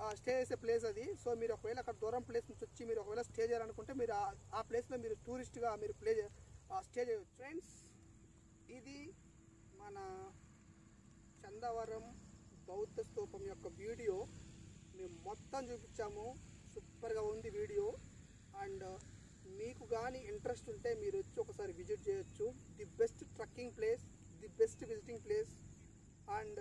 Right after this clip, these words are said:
uh, అంటే పురాతన వస్తువుల గురించి ఇంట్రెస్ట్ ఉన్న వాళ్ళకైతే ఇంకా బాగుంటది. అంటే చూడొచ్చు, వస్తువులు పూర్తిగా లేవు కానీ ఇక్కడ చూడొచ్చు, ఇలా ఉండి కట్టడాలను చూడొచ్చు. ఎందుకంటే ఇది నాకు తెలిసి two hundred, three hundred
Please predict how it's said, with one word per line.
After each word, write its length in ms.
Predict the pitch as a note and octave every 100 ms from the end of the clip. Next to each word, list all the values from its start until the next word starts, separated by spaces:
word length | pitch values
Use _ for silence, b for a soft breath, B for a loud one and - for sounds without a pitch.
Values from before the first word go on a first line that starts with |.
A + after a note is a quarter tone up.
| G4+
uh, 120 | G4+ G#4+ - - -
అంటే 180 | A4+ D#4+ -
పురాతన 440 | B3 A#3+ A#3+ B3+ B3+
వస్తువుల 380 | A#3 A3 - B3 A#3+
గురించి 200 | A#3 -
ఇంట్రెస్ట్ 280 | A3 A3 -
ఉన్న 80 | A3+
వాళ్ళకైతే 280 | A3 A3 G#3+
ఇంకా 120 | G3 G#3+
బాగుంటది. 420 | - F#3+ F#3+ G#3 D#4 -
అంటే 100 | - -
చూడొచ్చు, 340 | D4 C#4+ - G#4
వస్తువులు 320 | - D#4 D4 -
పూర్తిగా 340 | C4 C4+ B3+ B3+
లేవు 120 | A#3+ A#3
కానీ 120 | A#3
ఇక్కడ 140 | D#4+ G4 -
చూడొచ్చు, 320 | C4 A4 - G4+
ఇలా 140 | G#4+ G#4
ఉండి 140 | G#4 A4
కట్టడాలను 420 | G4+ G#4 G#4 G4+ F#4+
చూడొచ్చు. 220 | F#4 G4
ఎందుకంటే 360 | A4 A3+ G#3+ G3+ B3+ C#4+ B B B - G#3+
ఇది 180 | G#4 A#3+ E4 - - G4
నాకు 160 | G4+ G#4+
తెలిసి 180 | A4 G#4+ -
two 80 | A3+
hundred, 200 | A#3 A3+ -
three 100 | A3+
hundred 360 | A3 G#3+ G#3+